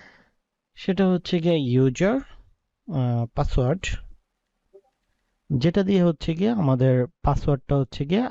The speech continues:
আপডেট হবে। হ্যাঁ, তো আমাদের হচ্ছে গিয়ে এটা পাসওয়ার্ড পেজ। তো এখন যদি হচ্ছে গিয়ে আমরা আমাদের ওয়েবের ভিতরে চলে আসি, then হচ্ছে গিয়ে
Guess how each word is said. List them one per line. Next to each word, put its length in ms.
আপডেট 380
হবে। 280
হ্যাঁ, 200
তো 120
আমাদের 540
হচ্ছে 400
গিয়ে 220
এটা 440
পাসওয়ার্ড 460
পেজ। 380
তো 180
এখন 380
যদি 200
হচ্ছে 380
গিয়ে 140
আমরা 360
আমাদের 560
ওয়েবের 420
ভিতরে 380
চলে 300
আসি, 400
then 400
হচ্ছে 420
গিয়ে 540